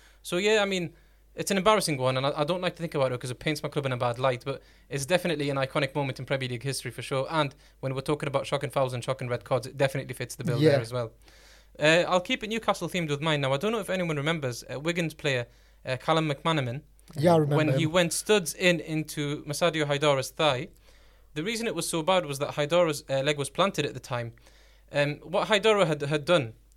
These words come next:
Speaker 1: and this was a prevalent theme throughout his Newcastle career, was every time he passed him the ball, his he-, first touch was so heavy that he had to go and chase after it. And because he was in the middle of doing that, and just before he got the ball, he plants his leg on the ground,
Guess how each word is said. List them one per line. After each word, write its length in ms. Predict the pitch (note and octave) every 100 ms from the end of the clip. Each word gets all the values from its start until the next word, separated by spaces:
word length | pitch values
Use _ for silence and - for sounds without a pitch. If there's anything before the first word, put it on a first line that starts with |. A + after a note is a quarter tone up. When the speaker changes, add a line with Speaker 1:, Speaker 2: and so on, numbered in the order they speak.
| _
Speaker 1:
and 120 | C3+ - D#3+
this 220 | F3 F3
was 120 | D#3+
a 80 | D3+
prevalent 360 | F3 D#3+ D3+
theme 100 | D#3+
throughout 160 | D3 D3
his 140 | B2+
Newcastle 360 | D3+ D3 C#3 C#3
career, 240 | - C#3
was 180 | A#2+ A#2 -
every 180 | G3
time 160 | G#3+ F#3+
he 60 | E3+
passed 240 | E3+ -
him 80 | D3
the 80 | C#3
ball, 200 | D3+ C3
his 140 | A#2+
he-, 120 | D#3 E3
first 240 | - F#3
touch 160 | F3+ -
was 100 | D3
so 200 | - F#3
heavy 320 | F3 D3 C3 - - -
that 140 | C#3+ C#3+
he 60 |
had 160 | D#3+ D#3+
to 80 | D#3
go 160 | D#3
and 100 | D3
chase 240 | D#3+ C#3 D#3
after 260 | C#3+ A#2+
it. 140 | A2 - _ _ _ -
And 100 | D3
because 320 | D3 G3 F#3
he 80 | G3+
was 140 | E3+
in 80 | F3
the 40 |
middle 180 | G#3 F#3
of 80 | D#3
doing 260 | F3+ F3+ C#3
that, 140 | B2 - - -
and 120 | D3
just 160 | A#3+
before 120 | A#3+ A3+
he 40 |
got 120 | G#3+
the 60 | E3+
ball, 100 | D#3+
he 40 | C#3+
plants 260 | G3+ A3
his 80 | G3
leg 120 | F#3+
on 80 | F3
the 60 | D3
ground, 280 | C#3 C3